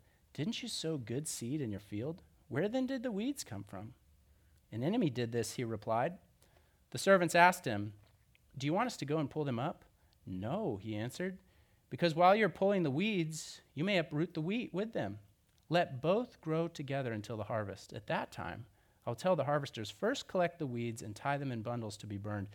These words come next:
then gather the wheat and bring them into my barn."'" Obviously, this isn't just a farming story. God's explaining evil. He's explaining where it, where it came from, what God's doing in response to it. And the,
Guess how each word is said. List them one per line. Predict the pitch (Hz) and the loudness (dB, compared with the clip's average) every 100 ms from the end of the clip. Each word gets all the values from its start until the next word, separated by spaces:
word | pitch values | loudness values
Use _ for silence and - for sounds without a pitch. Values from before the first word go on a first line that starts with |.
| - - _ | -16 -20 _
then | 123 135 | -4 -4
gather | 120 127 170 220 | -2 -2 0 -2
the | 208 | -4
wheat | 165 117 104 104 - | -4 -4 -6 -8 -10
and | 110 | -8
bring | 107 117 120 | -6 -6 -6
them | 101 92 95 - | -6 -6 -8 -10
into | 104 98 | -10 -8
my | 95 87 | -8 -8
barn."'" | 90 92 120 _ _ _ _ _ _ _ _ _ | -8 -12 -14 _ _ _ _ _ _ _ _ _
Obviously, | 147 180 147 127 | -2 -2 0 -2
this | 110 135 | -4 -4
isn't | 120 | -6
just | 107 - | -6 -12
a | |
farming | - 156 165 110 | -6 -2 -2 -2
story. | - 92 | -6 -6
God's | 110 127 127 | 0 0 -2
explaining | 107 - 131 123 127 107 104 - - _ - | -8 -10 -4 -2 -2 -2 -4 -10 -20 _ -8
evil. | 120 190 - - _ _ _ _ - | -4 -4 -4 -10 _ _ _ _ -8
He's | 127 | -6
explaining | 127 - 147 135 107 | -6 -2 0 0 -2
where | 101 139 | -2 0
it, | 160 - _ - | -2 -4 _ -10
where | 117 | -4
it | 165 - | -4 -4
came | - 196 | -8 -8
from, | 208 104 80 104 _ _ _ _ _ _ _ - | -6 -6 -8 -12 _ _ _ _ _ _ _ -14
what | 104 127 - - | -4 -4 -4 -4
God's | 135 147 156 - | 0 0 0 -2
doing | 151 165 | 0 0
in | 175 | 0
response | 170 - 165 220 - | -2 -2 0 0 0
to | 120 | -2
it. | |
And | 135 165 | 2 6
the, | 160 147 | 8 8